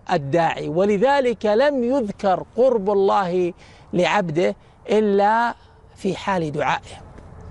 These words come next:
فقد قال الله تعالى: "وإذا سألك عبادي عني فإني قريب أجيب دعوة الداعي إذا دعان فليستجيبوا لي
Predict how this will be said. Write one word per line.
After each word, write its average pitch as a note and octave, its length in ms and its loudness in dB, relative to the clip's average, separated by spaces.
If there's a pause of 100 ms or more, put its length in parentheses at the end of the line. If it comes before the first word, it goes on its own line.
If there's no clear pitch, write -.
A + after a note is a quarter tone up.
(280)
فقد - 260 -2
قال A#3 240 2
الله G#3 340 2
تعالى: F3 520 -2 (400)
"وإذا F#3+ 280 2
سألك F3 420 0
عبادي F3 420 0
عني F#3+ 340 -2
فإني A#3+ 1200 0
قريب A#3 600 0 (1500)
أجيب F3 320 0
دعوة D3 380 -2
الداعي D3+ 460 -4
إذا C#3 160 -6
دعان C3+ 320 -6 (680)
فليستجيبوا E3 840 0
لي D#3 260 0